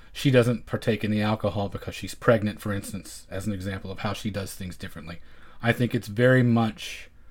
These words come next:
an issue of her method of survival. She is developed by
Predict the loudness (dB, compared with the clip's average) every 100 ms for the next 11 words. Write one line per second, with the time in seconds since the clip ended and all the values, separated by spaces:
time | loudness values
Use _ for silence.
0 | -20 -20 -20 -20 -8 0 2 2 2 2
1 | 2 0 -4 -10 -18 -20 -20 -20 -20 -2
2 | 6 10 10 8 4 0 -4 -6 -6 -6
3 | -6 -6 -6 -10 -12 -18 -6 2 2 4
4 | 2 4 4 4 -2 -16 -20 -20 -2 0
5 | 0